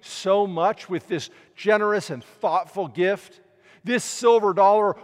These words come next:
is worth more than all the money in the world. To have someone give you an honest gift expresses their love. It's one of the greatest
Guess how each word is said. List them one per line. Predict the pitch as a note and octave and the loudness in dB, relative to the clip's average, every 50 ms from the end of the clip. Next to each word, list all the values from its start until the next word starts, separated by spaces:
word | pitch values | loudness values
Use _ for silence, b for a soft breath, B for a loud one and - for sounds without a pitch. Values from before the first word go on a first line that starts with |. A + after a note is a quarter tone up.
| B - - | B -12 -6
is | G#3+ F3+ C#3 | -6 -6 -4
worth | F3 G#3+ G#3+ F#3+ - | 2 2 2 2 2
more | D#3+ F#3 G3+ G#3 G#3+ A3 G#3+ | -4 -4 0 2 4 4 4
than | F#3 G3 F3+ | 2 4 4
all | F3+ G3+ G#3+ G#3+ G#3+ G#3+ G#3 | 4 6 6 6 6 4 4
the | F#3+ G3 F#3 | 2 0 -4
money | F3 F3 G3 G3+ G3+ G3+ | -2 -2 -2 -2 -2 -2
in | G3 F#3 | -4 -4
the | F3+ | -4
world. | E3+ D#3+ E3 D#3+ C#3 B2+ A#2+ G2+ F2 E2 - _ _ _ _ _ _ _ _ _ _ _ _ _ _ _ - | -4 -2 0 2 2 2 0 -2 -6 -10 -16 _ _ _ _ _ _ _ _ _ _ _ _ _ _ _ -8
To | G3 | -8
have | C#3+ D3 F#3+ G#3+ G#3+ A3+ G3 | -6 -2 2 2 2 2 2
someone | - - - G#3+ G3 F#3+ D#3+ - B B B B C#3 | -4 -8 -8 -6 -6 -6 -8 -10 B B B B -12
give | - A3+ B3 A#3 F3 | -4 -4 -4 -2 -2
you | F3+ G3+ F#3 | 0 0 0
an | F3+ - E3 F3 F3 | 0 0 -4 -2 0
honest | F#3+ G#3+ G#3+ G#3 F#3+ F3+ - - - C3+ A#2+ | 2 2 2 2 0 -4 -6 -10 -16 -18 -8
gift | C3 F#3 F#3+ F#3 D#3+ - - - - - _ _ b b b b b b | -2 2 2 2 2 0 -6 -20 -20 -20 _ _ b b b b b b
expresses | F#3 E3 - - - - - A3 - F#3+ - - A3+ G3 - b b b b | -14 -14 -12 -14 -16 -6 -4 -2 -2 -2 -4 -6 -10 -10 -12 b b b b
their | - B2+ E3+ F#3 F#3+ F#3 | -8 -2 0 0 0 0
love. | F3 F3 F#3 F#3+ F#3+ F#3 F3+ E3 C#3+ A#2+ - - - - - _ _ _ _ _ _ _ _ _ _ _ _ _ | 0 4 6 6 8 8 6 6 4 2 -2 -12 -20 -20 -20 _ _ _ _ _ _ _ _ _ _ _ _ _
It's | _ - | _ -10
one | E3+ G3 F#3 | -6 -6 -6
of | E3 | -4
the | C#3+ F3 | -4 -6
greatest | C#3 B2 D#3 E3+ F#3 F#3 F#3+ F3+ F3+ E3 - - | -6 -4 -2 0 2 2 2 0 -2 -4 -6 -16